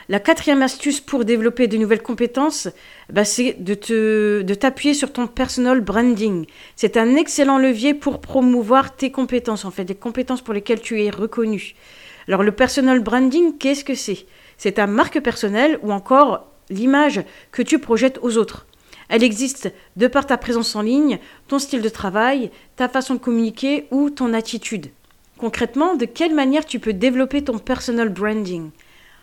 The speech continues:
En créant un site web professionnel ou un blog par exemple, en étant actif sur les réseaux sociaux comme LinkedIn et en soignant ta présence en ligne. D'ailleurs, je remarque que le ton y est de plus en plus démocratisé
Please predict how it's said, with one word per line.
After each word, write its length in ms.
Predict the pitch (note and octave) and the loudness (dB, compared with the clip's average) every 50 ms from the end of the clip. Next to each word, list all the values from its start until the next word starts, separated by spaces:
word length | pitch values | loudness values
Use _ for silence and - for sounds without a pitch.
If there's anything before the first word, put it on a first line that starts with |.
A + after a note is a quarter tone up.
| _ _ _ _ _ _ _ _ _ | _ _ _ _ _ _ _ _ _
En 120 | - G#3 G3+ | -6 -6 -4
créant 300 | - - - C4+ B3 A#3 | -4 0 2 4 4 4
un 60 | A#3 | 2
site 340 | A#3 - - A#3 - - - | -2 -4 -8 -10 -10 -2 2
web 200 | A#3+ B3 A#3 A#3 - | 4 4 4 4 0
professionnel 880 | - A#3 G#3+ - A3+ G#3+ - - A3+ A3 A#3+ C#4 D#4+ F4 F4+ F4 - - - | -4 -6 -2 0 0 -2 0 0 -2 0 4 4 4 4 4 2 -2 -2 0
ou 260 | C4+ D4 E4 D#4+ - - - _ _ | 2 2 2 2 0 -6 -16 _ _
un 100 | G#3+ C4 | 2 2
blog 280 | C4+ G#3+ A#3 A#3 G#3+ A3+ | 2 4 4 2 2 2
par 120 | G#3+ G3 | 0 -2
exemple, 420 | G3 G3 F3+ F#3 E3 - - - - - _ _ _ _ _ _ | -2 -2 -2 -4 -6 -8 -14 -20 -20 -20 _ _ _ _ _ _
en 100 | - F#3+ G3+ | -6 -2 -2
étant 280 | G#3 G3+ G#3+ A3+ - - - | -2 -2 -2 -6 -4 -2 -4
actif 320 | A#3 A#3 - - B3 - | -4 -4 -4 -6 -6 -4
sur 160 | - A3+ G3 | -4 -6 -4
les 80 | G3+ G3+ | -4 -2
réseaux 240 | F#3+ G3+ F#3 G3+ G3 | -2 0 -2 -2 -2
sociaux 500 | - A3 G3+ - - C#4+ D#4 E4+ F4+ F4 - - | -2 -4 -4 -4 -2 0 0 0 0 -2 -6 -10
comme 180 | - G#3+ F3+ F3 | -6 -4 -2 -2
LinkedIn 560 | F#3+ G#3 A3 A3+ G3 G3 C4+ E4 F4 C#4+ - - - - _ - | 0 2 2 0 0 0 0 2 2 2 0 -4 -10 -20 _ -6
et 60 | G3+ | -6
en 80 | G3+ G3 | -6 -4
soignant 580 | - - - C4+ C#4 C#4+ C#4+ C#4+ D4+ D#4 D#4+ | -6 -4 0 2 4 4 6 6 4 4 2
ta 180 | D#4 D4 - G#3 | 0 -2 -4 -6
présence 400 | G3+ - B3+ A3+ A#3 A#3+ A#3 - | -4 -4 -4 -4 -4 -4 -4 -4
en 60 | A#3+ A3+ | -4 -2
ligne. 360 | A3+ A3 G#3 F3 C#3+ C#3+ - _ _ _ _ _ _ _ _ _ _ _ _ - - - - _ _ | -2 -2 -2 -4 -6 -8 -12 _ _ _ _ _ _ _ _ _ _ _ _ -20 -20 -20 -20 _ _
D'ailleurs, 280 | F3+ G#3 B3 D4 D4+ | 4 8 8 8 6
je 100 | B3 A3+ | 6 4
remarque 480 | A#3+ A3 A#3+ B3 C#4 D4+ C#4+ - - - - - | 4 4 4 4 4 4 2 -2 -8 -10 -8 -2
que 100 | - A3 | 0 2
le 140 | A3 A3+ | 2 2
ton 340 | A3+ A3+ - D4 D4+ D4 D4 C#4+ | -2 0 -2 0 0 0 -2 -4
y 140 | A#3 G#3+ A#3 | -2 0 0
est 160 | A3+ F#3 - - _ _ _ | 0 -2 -6 -14 _ _ _
de 140 | - E3+ G#3 | -6 -6 -6
plus 240 | G3 - - C4 B3+ | -4 -2 -4 0 0
en 80 | C4+ B3+ | 0 -2
plus 200 | C4+ - C#4 A#3+ | -2 -4 -4 -2
démocratisé 920 | G3 G#3+ B3 B3+ B3+ A#3+ - - A3+ G#3 - - G#3 F3 F#3+ B3 C#4+ E4 | 0 2 4 4 4 2 0 -2 -4 -4 -4 -8 -6 -2 0 0 0 0